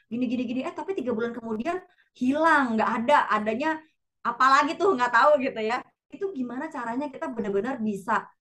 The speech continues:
open mind dan benar-benar bisa banting setir manuvernya tuh cepet gitu, langsung bikin best practice-nya, terus langsung switching budget-nya, kan biasanya susah tuh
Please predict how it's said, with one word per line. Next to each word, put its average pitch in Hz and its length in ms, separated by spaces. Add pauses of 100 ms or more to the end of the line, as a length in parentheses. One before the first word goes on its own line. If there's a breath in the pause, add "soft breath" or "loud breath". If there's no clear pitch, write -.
(200)
open 214 320
mind 208 480
dan 202 240
benar-benar 202 400
bisa 233 320
banting 202 560
setir 247 400 (140)
manuvernya 226 580
tuh 349 240 (400 soft breath)
cepet 349 320
gitu, 208 240
langsung 196 320
bikin 202 240
best 180 240
practice-nya, 226 880
terus 226 160
langsung 208 400
switching 214 400
budget-nya, 277 640
kan 311 80
biasanya 277 240
susah 320 160
tuh 311 160